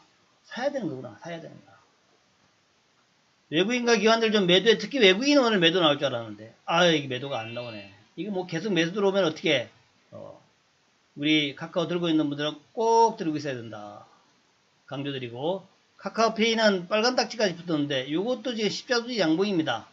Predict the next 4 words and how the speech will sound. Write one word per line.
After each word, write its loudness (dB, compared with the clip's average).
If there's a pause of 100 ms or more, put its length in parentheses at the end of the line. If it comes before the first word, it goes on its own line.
(420)
카카오페이 -6
잘 -6
보이죠? -2 (920)
이제 -12